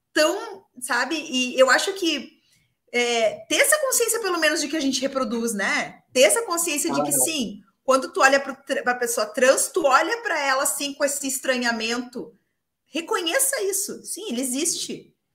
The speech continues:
Speaker 1: isso vai demorar pra, pra não, pra isso não acontecer mais? Vai, mas reconheça pelo menos que existe,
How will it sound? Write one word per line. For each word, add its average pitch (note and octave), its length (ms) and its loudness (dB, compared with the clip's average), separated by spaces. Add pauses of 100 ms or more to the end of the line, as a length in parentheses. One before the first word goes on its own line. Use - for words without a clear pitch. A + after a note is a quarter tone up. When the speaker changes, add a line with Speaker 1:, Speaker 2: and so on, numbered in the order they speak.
(220)
Speaker 1:
isso A#3+ 220 -4
vai A3+ 340 2
demorar D#4+ 360 0
pra, A#3+ 280 -2
pra A3 440 -2
não, A3 260 -2
pra B3+ 260 -6
isso A#3 160 -6
não A3+ 100 -2
acontecer A#3 360 -8
mais? A#3+ 300 -6
Vai, B3+ 460 -2 (200)
mas A#3 180 2
reconheça A#3+ 500 -2
pelo F4 180 -2
menos C4+ 180 0
que B3 120 -8
existe, F#3 420 -8